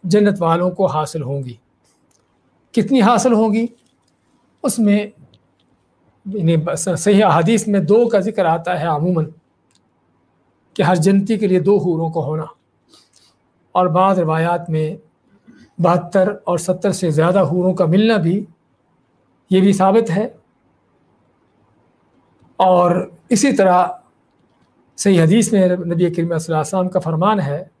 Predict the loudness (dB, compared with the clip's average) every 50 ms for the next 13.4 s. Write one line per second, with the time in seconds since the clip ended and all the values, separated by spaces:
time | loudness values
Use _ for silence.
0 | _ _ _ _ _ _ _ _ _ _ _ _ _ _ _ _ _ _ _ _
1 | _ -4 0 0 2 2 0 -2 -6 -10 -14 -14 -6 -2 0 2 2 0 0 -2
2 | -4 -4 -2 -2 -2 0 0 0 -2 -4 -8 _ _ _ _ _ _ _ _ _
3 | _ _ _ _ _ _ _ _ _ _ _ _ -6 0 2 4 4 4 4 2
4 | 2 0 0 0 -2 0 2 2 2 2 2 2 0 0 -2 -2 -2 -6 -6 -4
5 | -4 -4 -2 -2 -2 -2 -2 -4 -4 -2 -2 -2 -2 0 0 -2 -2 -2 -2 -4
6 | -6 -8 -12 _ _ _ _ _ _ _ _ _ _ _ _ _ _ _ _ _
7 | _ _ _ _ _ _ _ -4 -2 0 2 2 2 2 0 0 0 0 2 0
8 | -2 -2 -4 -14 _ _ _ _ _ _ _ -4 -2 -2 -2 -2 -2 -2 0 0
9 | 0 -2 -4 -4 -2 0 0 0 0 -4 -10 -10 -4 0 0 0 0 -2 -6 -8
10 | -6 -6 -4 -4 -4 -6 -8 _ _ _ _ _ _ _ _ _ _ _ _ _
11 | _ _ _ _ _ _ -8 -8 -8 -4 -2 -2 -2 -2 -2 -2 -4 -4 -2 -2
12 | -2 0 0 0 0 0 0 0 0 2 2 2 0 -2 -6 -10 _ -16 -12 -4
13 | -2 0 0 0 0 -2 -6